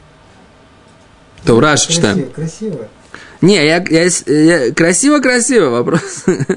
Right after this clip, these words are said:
Speaker 1: <laughs> Где логика?
Speaker 2: Логика в этом есть.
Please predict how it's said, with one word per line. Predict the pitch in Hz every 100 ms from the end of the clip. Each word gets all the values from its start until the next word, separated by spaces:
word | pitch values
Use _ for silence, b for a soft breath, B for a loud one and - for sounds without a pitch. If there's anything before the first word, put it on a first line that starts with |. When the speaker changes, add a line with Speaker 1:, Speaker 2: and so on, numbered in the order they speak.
| -
Speaker 1:
<laughs> | - - - - _ -
Где | 131 156
логика? | 165 135 - - - _ _ _ _ _ 127
Speaker 2:
Логика | 143 165 180
в |
этом | 175 202
есть. | 185 170 -